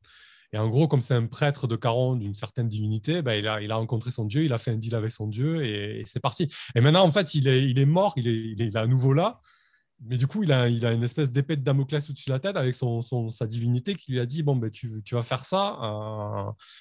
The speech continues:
c'est le deal pour que tu restes sur Terre, quoi, tu vois, en gros. » Et, et c'est vrai que d'avoir tout de suite, dès la première scène,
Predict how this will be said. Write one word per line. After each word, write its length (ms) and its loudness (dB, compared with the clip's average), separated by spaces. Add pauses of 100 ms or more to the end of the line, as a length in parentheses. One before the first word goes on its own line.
c'est 160 2
le 100 8
deal 200 6
pour 120 2
que 80 4
tu 120 2
restes 160 2
sur 120 -2
Terre, 200 -2
quoi, 100 2
tu 60 -6
vois, 100 4
en 100 4
gros. » 220 0 (640)
Et, 340 4
et 60 2
c'est 140 2
vrai 140 6
que 380 2
d'avoir 340 0
tout 120 -6
de 60 -8
suite, 340 -6
dès 100 4
la 80 2
première 260 -2
scène, 280 2